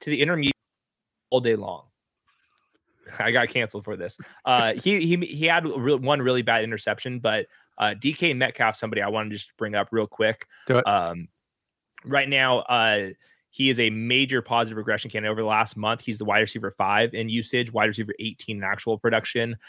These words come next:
Speaker 1: He's somebody that's, uh, underperforming in the touchdown department, even though he's getting a lot of opportunities out there. We know D K Metcalf can ball, but,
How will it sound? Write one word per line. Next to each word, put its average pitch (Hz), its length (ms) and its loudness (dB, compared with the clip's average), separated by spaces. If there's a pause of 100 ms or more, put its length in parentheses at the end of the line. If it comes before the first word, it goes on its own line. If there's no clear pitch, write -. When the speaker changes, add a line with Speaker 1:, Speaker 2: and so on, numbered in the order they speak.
(100)
Speaker 1:
He's 123 200 -2
somebody 120 260 2
that's, 110 280 2
uh, 98 180 -6
underperforming 113 960 0 (360)
in 117 160 0
the 110 80 -6
touchdown 117 480 0
department, 104 520 -2
even 110 160 -4
though 110 60 2
he's 107 120 0
getting 107 360 -2 (360)
a 110 40 4
lot 107 200 4
of 98 100 0
opportunities 101 680 -2
out 98 160 0
there. 101 120 -2
We 107 80 -4
know 107 180 -4 (140)
D 113 140 0
K 107 140 0
Metcalf 101 340 0
can 101 140 -10
ball, 95 360 -2
but, 90 240 -2